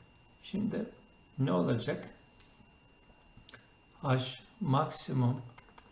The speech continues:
eşittir neye? E,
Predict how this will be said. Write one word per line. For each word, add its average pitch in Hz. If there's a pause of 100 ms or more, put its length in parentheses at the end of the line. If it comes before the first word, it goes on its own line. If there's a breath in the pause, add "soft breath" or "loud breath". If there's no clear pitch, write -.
(280)
eşittir - (220)
neye? 127 (1080 loud breath)
E, 151